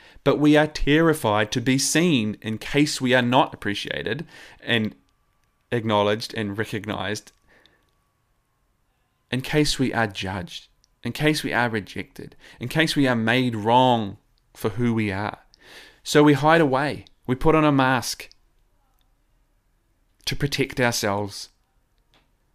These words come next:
And often that mask takes on many different forms. Sometimes for many men it takes on a "I'm good" form. But guess what, brother? <laughs> We see beneath it.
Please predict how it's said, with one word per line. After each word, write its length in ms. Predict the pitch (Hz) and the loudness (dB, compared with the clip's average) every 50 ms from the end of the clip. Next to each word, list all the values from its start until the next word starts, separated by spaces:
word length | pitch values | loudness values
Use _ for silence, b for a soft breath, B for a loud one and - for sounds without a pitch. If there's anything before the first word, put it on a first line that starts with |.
| _ _ | _ _
And 100 | 123 123 | -2 0
often 300 | 123 135 135 - 143 135 | 2 2 0 2 0 2
that 160 | 127 131 - 120 | 2 2 2 2
mask 360 | 120 120 123 123 120 - - | 2 2 2 2 0 -4 -6
takes 220 | - 113 - - | -6 -6 -2 -2
on 220 | 120 117 117 117 117 | -2 0 0 2 2
many 240 | 123 123 127 127 | 2 2 2 2
different 280 | 123 127 - - 107 95 | 2 0 -2 -4 -6 -6
forms. 540 | - - 131 123 123 123 123 123 120 120 117 | -2 0 2 2 4 2 2 2 0 -2 -2
Sometimes 580 | - 123 117 117 120 - 131 123 120 120 - | -2 0 -2 -2 -2 0 0 0 0 0 -2
for 80 | - 120 | -4 -2
many 240 | 117 120 123 123 120 | 0 0 2 2 2
men 240 | 117 120 120 120 117 | 2 2 0 0 -2
it 80 | - | -4
takes 320 | - - 120 117 110 - 131 | -2 0 0 0 0 -2 -2
on 240 | 120 120 120 117 | -2 0 0 0
a 300 | 117 113 117 113 113 - b b b b b b _ _ _ _ _ _ _ _ _ _ _ _ _ | 2 2 2 2 0 -2 b b b b b b _ _ _ _ _ _ _ _ _ _ _ _ _
"I'm 180 | 110 117 113 110 | -2 0 2 4
good" 240 | 117 113 107 98 - _ _ _ _ _ _ _ _ _ _ - | 4 4 4 2 -2 _ _ _ _ _ _ _ _ _ _ -4
form. 300 | 113 107 101 92 92 90 _ _ _ _ _ _ _ b b b b b b b b b b b b b b b b b _ _ _ _ _ _ _ _ _ _ _ _ _ | -2 -2 -2 -2 -6 -12 _ _ _ _ _ _ _ b b b b b b b b b b b b b b b b b _ _ _ _ _ _ _ _ _ _ _ _ _
But 180 | 120 110 - - | -6 -6 -2 0
guess 240 | 139 135 135 135 | 2 2 2 2
what, 200 | 131 120 104 - | 0 0 0 0
brother? 360 | - 101 104 98 98 98 101 - - - | -2 -2 -2 0 -2 -4 -4 -6 -14 -20
<laughs> 160 | - - - 120 | -18 -12 -8 -6
We 180 | 104 110 110 | -4 -4 -4
see 300 | 104 - - 113 110 107 | -4 -4 -4 -2 -2 0
beneath 360 | 104 107 101 98 98 98 - | 0 0 -2 -2 -4 -4 -6
it. 200 | - - - - | -8 -10 -10 -16